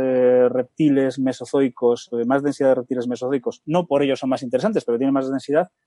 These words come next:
es el Cretácico. Y trabajamos en el Cretácico inferior, de sitios como Las Ollas o Morella en Castellón,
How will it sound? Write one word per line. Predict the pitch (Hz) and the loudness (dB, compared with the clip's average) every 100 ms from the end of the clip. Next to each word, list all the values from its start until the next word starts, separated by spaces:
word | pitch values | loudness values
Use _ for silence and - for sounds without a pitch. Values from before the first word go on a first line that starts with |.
| - | -8
es | 143 | -6
el | 135 | -4
Cretácico. | 123 117 113 113 | -6 -6 -8 -6
Y | 120 | 0
trabajamos | 127 131 135 117 117 | 0 0 -2 -4 -8
en | |
el | 113 | -4
Cretácico | 120 135 147 | -2 -2 -2
inferior, | 139 147 175 214 240 - _ _ _ - | -2 0 4 4 2 -4 _ _ _ -8
de | 123 120 | -2 -2
sitios | 139 135 131 | -2 -4 -4
como | 123 120 | -4 -2
Las | 117 - | -2 2
Ollas | 160 135 127 123 123 | 2 2 0 -2 -4
o | 113 | -8
Morella | 113 143 143 | -2 2 2
en | 131 | 0
Castellón, | 131 - 160 196 214 226 | -2 0 2 2 2 0